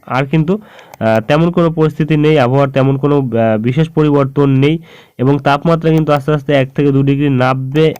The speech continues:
এবং তেমন কোনো বিরাট পরিবর্তন কিন্তু ঘটবে না। তবে মৌসুম ভবন কিন্তু বলছে তাপমাত্রা তেমন কোনো পরিবর্তন হওয়ার সম্ভাবনা নেই। তবে উইন্ডের আপডেটে কিন্তু আগামী, আহ, কালের মধ্যেই কিন্তু অর্থাৎ একদিন পরেই কিন্তু দেখা যাচ্ছে আগামী চব্বিশ ঘন্টার পরে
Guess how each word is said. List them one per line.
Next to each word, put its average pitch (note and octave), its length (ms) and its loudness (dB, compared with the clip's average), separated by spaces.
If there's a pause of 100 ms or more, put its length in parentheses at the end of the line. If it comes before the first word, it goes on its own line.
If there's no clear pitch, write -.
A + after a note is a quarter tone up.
এবং C#3 360 0 (120)
তেমন C#3 260 0
কোনো D3 180 0
বিরাট C3+ 300 0
পরিবর্তন C#3 460 0
কিন্তু C3+ 240 0
ঘটবে C3+ 340 -2
না। D3+ 140 0
তবে B2 240 0
মৌসুম B2+ 320 0
ভবন D3+ 260 2
কিন্তু D3+ 220 0
বলছে D3 320 0 (460)
তাপমাত্রা D#3+ 460 -2
তেমন D3+ 280 0
কোনো D3+ 180 2
পরিবর্তন C#3+ 480 2
হওয়ার C#3 180 2
সম্ভাবনা C#3 480 0
নেই। D3 180 2
তবে C3+ 200 0
উইন্ডের C#3+ 340 2
আপডেটে D3 300 0
কিন্তু C#3+ 280 0
আগামী, C#3+ 440 0
আহ, B2+ 720 -2
কালের D#3 260 2
মধ্যেই D#3 300 2
কিন্তু D3 280 -2
অর্থাৎ C#3 300 -2
একদিন D#3 460 0
পরেই D3 340 0
কিন্তু C#3 360 -4
দেখা B2+ 240 -2
যাচ্ছে B2+ 260 -2
আগামী B2+ 220 0
চব্বিশ D3+ 300 -2
ঘন্টার D#3+ 260 0
পরে D3+ 200 -2